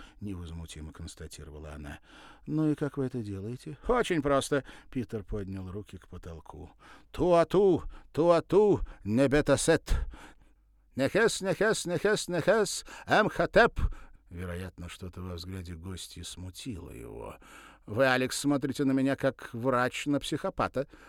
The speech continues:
с упрёком сказал он и опустил руки. "Бросьте, Питер, мне правда очень интересно,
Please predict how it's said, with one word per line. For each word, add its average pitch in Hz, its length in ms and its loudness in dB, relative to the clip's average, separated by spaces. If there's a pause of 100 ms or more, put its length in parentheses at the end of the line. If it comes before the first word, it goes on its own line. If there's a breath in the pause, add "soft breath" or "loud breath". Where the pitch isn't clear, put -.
(120)
с - 180 -10
упрёком 87 420 -10
сказал 87 400 -12
он 85 140 -10
и 80 40 -10
опустил 78 600 -12
руки. 67 400 -14 (340 loud breath)
"Бросьте, 160 440 -4
Питер, 123 320 -4
мне 113 160 -4
правда 185 320 -4
очень 139 260 -6
интересно, 123 720 -6